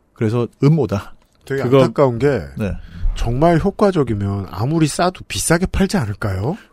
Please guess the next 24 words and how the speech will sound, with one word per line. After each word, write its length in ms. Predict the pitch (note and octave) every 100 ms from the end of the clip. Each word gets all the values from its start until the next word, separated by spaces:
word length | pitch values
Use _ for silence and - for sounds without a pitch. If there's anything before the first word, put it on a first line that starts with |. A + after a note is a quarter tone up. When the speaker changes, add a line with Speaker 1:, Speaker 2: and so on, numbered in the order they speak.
| -
Speaker 1:
그게 260 | A#2+ A#2+
맞아요. 400 | G#2+ E2 - - -
Speaker 2:
왜 120 | F#3+ A#3+
그렇게 240 | G3+ A3
생각 240 | G3+ G#3+ C#3
안 80 |
하실까? 480 | A2+ - - F#2 A#2 C3
Speaker 1:
네. 180 | F2+ E2 -
그러니까 240 | C3 C3
Speaker 3:
그 60 | C#3+
Speaker 1:
이제 180 | B2 G#2+ - - - - - _ _ _ _ _ _ _ _
Speaker 3:
그게 140 | - D#3+
Speaker 1:
이게 100 | E3
Speaker 3:
제 180 | - B2+
기억엔 540 | D#3 D#3 D3 C#3+ A2
미국의 340 | A2 D3 E3
한 160 | F3 F3+
유튜버에서부터 1300 | G#2+ - - C4+ E4 A#3+ G3 E3 C#3+ C3 C#3 B2+ C#3
시작된 440 | - D#3 - C3
Speaker 2:
그래? 100 | A#2
Speaker 3:
사건이에요. 800 | C3 - A#2 G2+ F#2 F2+ G2 F2+
Speaker 2:
아. 60 | E2+
Speaker 3:
강아지 340 | F2 D3 E3
구충제. 520 | C#3+ - C3+ A2 G2